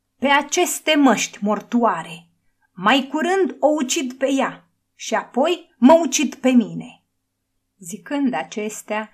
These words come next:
se smulse din loc și, strigând încă o dată lui Aulus: "Așteaptă-mă!", se năpusti ca un nebun din atrium și alergă la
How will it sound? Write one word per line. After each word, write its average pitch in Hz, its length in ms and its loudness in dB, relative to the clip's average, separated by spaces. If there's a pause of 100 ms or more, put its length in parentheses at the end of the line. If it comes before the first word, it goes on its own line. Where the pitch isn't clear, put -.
(240)
se - 220 -4
smulse 247 540 0
din 180 300 -12
loc 214 300 -4 (180)
și, - 220 -14
strigând 226 720 -2
încă 262 300 0
o 185 120 -4
dată 196 420 -8
lui 170 240 -14
Aulus: 185 600 -6 (120)
"Așteaptă-mă!", 262 920 -2 (640)
se - 140 -6
năpusti 262 520 -2
ca 180 140 -8
un 175 180 -10
nebun 185 440 -10
din 170 240 -12
atrium 208 540 -6
și - 200 -14
alergă 226 460 -2
la 156 100 -6